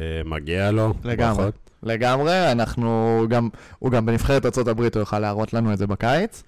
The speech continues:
Speaker 1: נכון.
Speaker 2: ואני, אני רוצה להמליץ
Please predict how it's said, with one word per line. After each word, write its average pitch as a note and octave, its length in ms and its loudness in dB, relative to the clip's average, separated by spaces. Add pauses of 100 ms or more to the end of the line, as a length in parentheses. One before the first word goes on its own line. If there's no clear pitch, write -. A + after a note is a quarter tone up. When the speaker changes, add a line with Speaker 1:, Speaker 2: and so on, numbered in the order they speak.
Speaker 1:
נכון. F2 300 -8 (200)
Speaker 2:
ואני, A2+ 1080 2 (640)
אני A#2 220 0
רוצה A#2 280 2
להמליץ A2+ 640 0